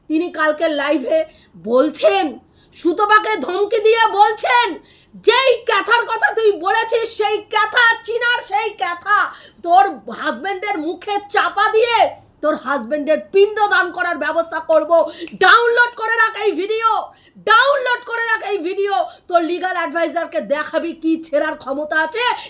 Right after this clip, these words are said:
ছিঁড়তে বলিস। এটা সোশ্যাল মিডিয়ায় সমালোচনা, এটা সোশ্যাল মিডিয়ায় সমালোচনা। আমি প্রত্যেকটা ভিউয়ার্সের কাছে জানতে চাই, এটা সোশ্যাল মিডিয়ার সমালোচনা? আপনারা গিয়ে ওখানে অনেকেই গিয়ে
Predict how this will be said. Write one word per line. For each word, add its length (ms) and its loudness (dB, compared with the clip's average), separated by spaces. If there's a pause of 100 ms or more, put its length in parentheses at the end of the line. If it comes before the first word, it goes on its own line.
ছিঁড়তে 420 2
বলিস। 460 -6 (1700)
এটা 200 -4
সোশ্যাল 480 0
মিডিয়ায় 340 2
সমালোচনা, 840 -2 (800)
এটা 400 6
সোশ্যাল 400 -2
মিডিয়ায় 380 2
সমালোচনা। 720 -2
আমি 160 0
প্রত্যেকটা 720 -2
ভিউয়ার্সের 520 0
কাছে 240 -4
জানতে 440 -4
চাই, 320 -2 (260)
এটা 320 0
সোশ্যাল 500 -2
মিডিয়ার 420 -4
সমালোচনা? 960 -6 (880)
আপনারা 480 4
গিয়ে 160 2
ওখানে 380 0
অনেকেই 760 -2
গিয়ে 380 0